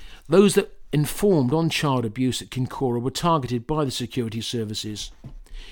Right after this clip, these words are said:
Whistleblowers were targeted by M I five and Special Branch, who removed any evidence that, and got witnesses to sign D notices, making people not tell what they knew on the grounds of national security, and getting the Crown Prosecution Services to shut down cases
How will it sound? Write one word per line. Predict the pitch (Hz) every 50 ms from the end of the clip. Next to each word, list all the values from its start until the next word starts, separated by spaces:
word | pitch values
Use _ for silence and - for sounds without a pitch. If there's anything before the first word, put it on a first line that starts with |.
| - - - - -
Whistleblowers | 110 107 - 180 151 120 - 143 135 131 127 127 -
were | 143 135
targeted | - - 175 170 160 131 110 120 117 110
by | - 139 139 147
M | 151 151 147
I | 143 131
five | - - 160 160 143 127 113
and | 120 127
Special | - - - 165 - - 127
Branch, | 107 - 120 113 107 107 107 98 - - - _ - _ - - - _ _
who | - 131
removed | 139 147 139 156 165 151 117 156
any | 151 147 151 165
evidence | 151 131 110 107 110 110 - - - - _
that, | 120 120 120 - _ _ _ -
and | 131 131 120
got | 170 160 -
witnesses | 160 160 - - - - - 120 113
to | 127
sign | 127 - - 143 143 139
D | 127 113 160 156
notices, | 139 127 113 110 - - - 107 104 104 - - - _ - - - - - - -
making | 143 143 135 151 143
people | - - 151 135 - 131 135
not | 139 151 - - -
tell | - - 151 135 117 113
what | 117 123 - -
they | 131 127
knew | 135 143 139 123 117
on | 117
the | 120 110
grounds | 117 131 127 123 120 113
of | 117 120
national | 135 139 123 - - 120
security, | - 127 123 - - 143 131 120 117 - 110 104 95 95 - _ _ _ - _ _ _ _ - - - - - - - - _ _
and | 123 120
getting | 156 151 143 147 143
the | 135
Crown | - - 165 156 151
Prosecution | - - 160 147 143 - - 170 160 - 131 117
Services | - - 120 113 104 107 110 127 120
to | - 123
shut | - - 160 - -
down | 135 127 127 123
cases | 120 - - 117 110 101 - 113 120 123 117 104